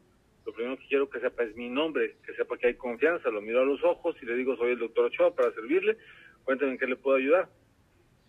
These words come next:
Eh, y esto, este creo que ahí el refle-, el, el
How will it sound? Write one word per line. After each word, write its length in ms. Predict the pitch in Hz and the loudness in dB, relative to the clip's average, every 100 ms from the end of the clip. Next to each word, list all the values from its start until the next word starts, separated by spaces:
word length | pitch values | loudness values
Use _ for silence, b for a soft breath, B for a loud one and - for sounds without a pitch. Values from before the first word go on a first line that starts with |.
| _ _ _ _ _ - | _ _ _ _ _ -6
Eh, 220 | 120 117 117 | 0 0 -2
y 240 | 123 131 | -4 -2
esto, 240 | 131 - 147 | -2 0 0
este 280 | 135 - | 0 -2
creo 180 | 151 156 | 0 2
que 80 | 156 | 4
ahí 480 | 156 151 151 147 127 | 2 0 -4 -6 -6
el 840 | 120 120 117 104 104 107 107 104 101 | -4 -2 -4 -6 -12 -8 -8 -6 -4
refle-, 320 | 110 127 135 | -2 0 0
el, 260 | 127 117 - | -2 -4 -2
el 420 | 120 113 110 110 | -2 -2 -6 -8